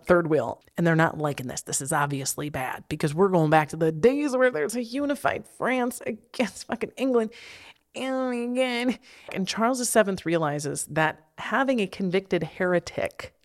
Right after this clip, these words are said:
as the one who helped get him to the throne, I feel like there was no way that Charles the Seventh was having a conversation of more than three minutes with anyone where somebody wasn't like, "What was the fucking deal with Joan?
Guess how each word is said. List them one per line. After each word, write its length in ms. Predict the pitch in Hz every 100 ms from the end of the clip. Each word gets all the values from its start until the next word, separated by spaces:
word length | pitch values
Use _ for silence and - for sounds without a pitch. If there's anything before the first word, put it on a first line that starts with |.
| -
as 180 | 180 143
the 140 | 175
one 560 | 175 180 202 175 170 156 -
who 120 | 202
helped 340 | 202 - -
get 160 | 220 208
him 120 | 202
to 100 | 202
the 100 | 190
throne, 320 | - 190 170 160
I 80 | 233
feel 160 | 330
like 120 | 349 262
there 120 | 247
was 120 | 208
no 200 | 220 233
way 260 | 269 240 214
that 140 | 196
Charles 240 | 196 190
the 80 | 185
Seventh 320 | - 160 160
was 80 | 160
having 240 | 170 170 -
a 100 | 190
conversation 600 | 170 208 226 226 202 196
of 80 | 180
more 120 | 190
than 140 | 175 170
three 240 | - 214
minutes 320 | 220 180 143 180
with 140 | 185
anyone 540 | 208 226 208 160 156 156
where 100 | 160
somebody 240 | 202 202
wasn't 260 | 170 165 151
like, 220 | 139 -
"What 80 | -
was 100 | 240
the 80 | -
fucking 240 | - -
deal 160 | 147 156
with 140 | 143
Joan? 240 | - 156